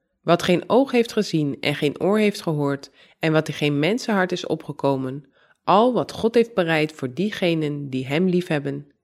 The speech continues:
Met het oog op de heerlijke erfenis die de onze kan worden. Wat zal een mens geven in ruil voor zijn leven? Mattheüs zestien, vers zesentwintig. Hij kan arm zijn, maar hij bezit innerlijk een rijkdom en waardigheid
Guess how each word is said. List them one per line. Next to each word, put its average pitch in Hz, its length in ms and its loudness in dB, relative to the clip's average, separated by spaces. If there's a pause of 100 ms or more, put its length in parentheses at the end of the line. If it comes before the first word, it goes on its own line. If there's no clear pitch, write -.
(640)
Met 151 200 2
het - 180 -8
oog 240 320 4
op - 120 -4
de 143 80 2
heerlijke 196 380 2
erfenis 170 500 2
die 170 120 2
de 143 120 2
onze 160 260 -2
kan 156 220 -2
worden. 147 440 -2 (460)
Wat 170 260 4
zal 170 160 2
een 160 100 2
mens 160 260 2
geven 165 460 2
in 151 160 0
ruil 160 200 2
voor 156 160 -4
zijn 151 220 0
leven? 151 500 0 (360)
Mattheüs 147 440 2
zestien, 175 440 0
vers 143 200 -4
zesentwintig. 151 800 -4 (880)
Hij 156 200 2
kan 160 180 2
arm 220 260 2
zijn, 214 480 -2
maar 180 360 0
hij 147 140 0
bezit 135 380 -2
innerlijk 214 540 0
een 127 180 -6
rijkdom 196 540 -4
en 196 200 0
waardigheid 180 680 0